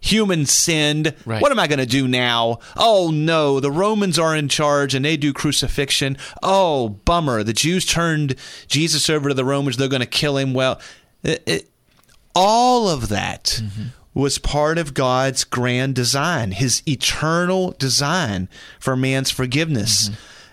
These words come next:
Speaker 1: And at first I said it's ancient, and it is, but it goes beyond that, just like you said, before the foundations of the world. So, you know, I think that's pretty comforting to know that there is a,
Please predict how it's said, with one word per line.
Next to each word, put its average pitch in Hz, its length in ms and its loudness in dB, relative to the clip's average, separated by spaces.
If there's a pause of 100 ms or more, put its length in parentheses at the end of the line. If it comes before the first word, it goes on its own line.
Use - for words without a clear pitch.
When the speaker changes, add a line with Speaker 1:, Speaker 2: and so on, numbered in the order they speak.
(160)
Speaker 1:
And 143 280 -2
at 143 140 0
first 233 300 2
I 139 100 2
said 139 200 0
it's - 240 0
ancient, 156 640 0 (240)
and 165 160 0
it 123 120 0
is, 151 360 2
but 151 140 0
it 170 80 -2
goes 165 220 0
beyond 123 420 2
that, 107 160 -2
just 147 140 0
like 139 120 -2
you 123 60 -2
said, 117 340 0
before - 220 -2
the 120 80 0
foundations 123 560 -2
of 113 80 -2
the 107 60 -2
world. 151 280 0 (240)
So, 156 360 0 (560)
you - 80 0
know, 202 60 2
I 269 80 2
think 359 160 0
that's - 160 -2
pretty 226 220 2
comforting 120 760 0 (300)
to 147 120 0
know 151 300 0
that 127 180 -2
there 135 160 2
is 165 380 0
a, 123 280 2